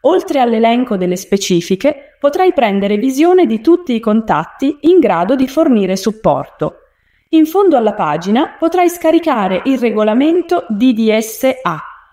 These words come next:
il modulo di richiesta trattamento individualizzato e la domanda di accreditamento al servizio D D S A.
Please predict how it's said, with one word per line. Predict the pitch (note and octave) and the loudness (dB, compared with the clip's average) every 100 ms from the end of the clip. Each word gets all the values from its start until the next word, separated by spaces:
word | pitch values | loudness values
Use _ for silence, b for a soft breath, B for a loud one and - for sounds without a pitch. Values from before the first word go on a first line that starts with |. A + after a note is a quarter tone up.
| - | 0
il | C#4+ | 4
modulo | C#4+ D4+ B3+ A3 | 4 4 0 0
di | G3 | -2
richiesta | G#3+ A3 A#3 A3 - F#3 | -4 0 0 0 -2 -4
trattamento | G#3+ A3+ C4 C#4 E4+ E4 | -2 -2 2 4 4 2
individualizzato | B3 A3 G3+ F#3+ F#3 F3 F3 D#3+ D3+ D#3+ - b b | 2 2 0 0 0 -2 -2 -2 -2 -8 -10 b b
e | B3+ | 0
la | C#4 | 2
domanda | C#4 D4+ C4+ G#3 F#3 | 4 2 2 0 0
di | F3+ | 0
accreditamento | F#3 G#3+ G#3+ A3+ C#4+ D#4 F4+ F#4 E4 | -2 -2 -2 -2 2 4 2 2 0
al | A3+ | 0
servizio | C4+ D#4 B3+ C#4 - D#4+ D#4+ | -2 -2 0 -4 -2 -2 -2
D | A3+ A#3 | 0 -2
D | G#3+ A3 | 0 0
S | G3 G3+ B3+ - | 0 -4 -4 -2
A. | F3 | -4